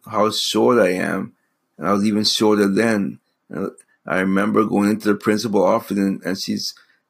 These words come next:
and Philip was complaining. Then he was, I think he was six foot. He had to be six feet tall. And I was like, what, five something, five three, five four, around there.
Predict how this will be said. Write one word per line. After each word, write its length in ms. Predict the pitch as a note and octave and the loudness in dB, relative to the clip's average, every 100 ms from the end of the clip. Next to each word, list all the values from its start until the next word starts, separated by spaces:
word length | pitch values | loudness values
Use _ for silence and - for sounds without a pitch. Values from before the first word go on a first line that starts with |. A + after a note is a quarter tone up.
| _ | _
and 420 | F#2+ F#2+ F#2 F2 - _ | -4 0 0 -4 -12 _
Philip 440 | - - G#2+ A2+ G#2 | -4 2 4 4 2
was 200 | G#2 - | -2 0
complaining. 800 | F#2+ - G#2 A#2+ A2 G2 G#2 - _ _ _ _ - | -4 -2 0 2 2 0 -2 -10 _ _ _ _ -12
Then 500 | - F#2+ A2+ A#2 A2+ | -10 -2 0 0 2
he 140 | B2 | 2
was, 180 | G2+ - | 4 2
I 100 | G#2 | -2
think 140 | A2+ | -2
he 80 | A#2 | 0
was 200 | G2+ - | 0 0
six 240 | G#2+ G#2 - | -2 -2 -2
foot. 300 | G2+ F2 - | -2 -2 0
He 100 | G#2 | 0
had 160 | G#2 | 0
to 80 | - | -2
be 180 | G2+ F#2 | -2 -2
six 300 | - G#2 - | -2 -2 -2
feet 280 | - F#2+ - | -4 -6 -2
tall. 360 | F2 - - _ _ _ _ _ _ - | -2 -2 -6 _ _ _ _ _ _ -14
And 160 | D2+ | -6
I 60 | F#2 | -4
was 160 | F2+ | -2
like, 260 | D2+ - - | -2 -4 -4
what, 220 | D2+ - _ _ _ _ _ _ _ _ _ _ _ | -6 -6 _ _ _ _ _ _ _ _ _ _ _
five 520 | - F2 G2+ G#2 - _ _ _ - _ _ _ _ _ _ _ _ _ | -2 0 2 -2 -4 _ _ _ -20 _ _ _ _ _ _ _ _ _
something, 560 | - - F#2+ G#2 C#2 C#2+ | -8 -2 -2 -2 -6 -8
five 480 | - G2+ G#2 G#2+ - | -4 0 0 -2 -4
three, 280 | G2 A#2+ | -2 -2
five 520 | B2 - - G2+ G#2 - _ - | -2 -4 -2 0 -2 -8 _ -8
four, 300 | G#2 A2+ A2 | -4 0 0
around 300 | G#2+ A2 A2 | 0 0 -2
there. 240 | A2+ | -2